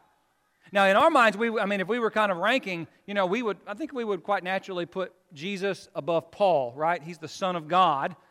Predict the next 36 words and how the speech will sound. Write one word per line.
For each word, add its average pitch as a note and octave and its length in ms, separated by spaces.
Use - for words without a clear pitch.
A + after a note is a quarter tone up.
right? F#3+ 240
And D3+ 180
Paul G3 560
was D3 280
a - 60
man F3 520
like E3 240
you F#3+ 220
and E3+ 80
I, G3 340
even G3+ 220
he F3+ 140
spoke G3 260
by F3 100
inspiration, F#3+ 460
but, F3+ 140
but G#3 180
then A3 200
that's A#3+ 180
what A#3 160
they're A3+ 100
saying C#4 400
is F3+ 180
you G#3+ 180
need C4+ 160
to F#3+ 80
read G3 340
Paul A#3+ 440
through A3+ 220
Jesus. F#3+ 380
Matter C4 120
of A#3+ 60
fact, - 540
there G#3+ 100
are F#3+ 100
many, G#3+ 360